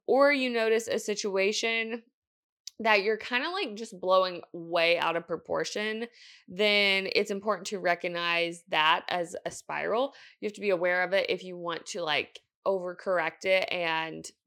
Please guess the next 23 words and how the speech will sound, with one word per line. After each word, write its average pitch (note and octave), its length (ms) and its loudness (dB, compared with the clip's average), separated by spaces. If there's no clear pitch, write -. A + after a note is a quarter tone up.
get F#3+ 240 0
back E3 240 -4
on E3 120 -6
the D#3+ 100 -8
path D#3+ 320 -2
of, E3 120 -8
like, D3 300 -4
just F3+ 500 -4
mental, F3+ 960 -6
you G3 160 -8
know, C#2 320 -12
solitude, F#3 720 -6
not C#4 140 -2
mental C4+ 200 -4
sol-, G3+ 380 0
just, B3+ 320 -4
like, C4 380 2
r-, F#3 240 -4
the F#3+ 140 0
right F3 360 4
path D#3+ 300 -2
of D#3+ 100 -10
thinking, D3+ 420 -10